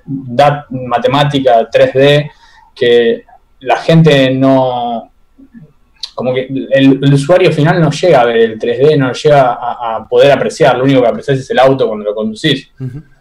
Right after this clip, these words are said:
Speaker 1: Lo que yo pensé es, "Bueno, vamos a dar la oportunidad a coleccionistas o gamers de,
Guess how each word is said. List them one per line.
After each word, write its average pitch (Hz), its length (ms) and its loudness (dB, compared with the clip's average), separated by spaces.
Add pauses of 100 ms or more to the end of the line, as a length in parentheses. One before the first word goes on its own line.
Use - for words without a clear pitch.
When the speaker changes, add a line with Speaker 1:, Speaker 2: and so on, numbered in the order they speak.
(340)
Speaker 1:
Lo 120 80 0
que 120 100 -4
yo 147 140 2
pensé 143 420 2
es, 131 120 -6
"Bueno, 127 320 -2 (760)
vamos 143 340 2
a 135 340 4
dar 139 260 2
la 147 80 4
oportunidad 135 920 2
a 107 80 -12
coleccionistas 143 1000 0
o 117 260 -2
gamers 160 800 2
de, 226 440 -2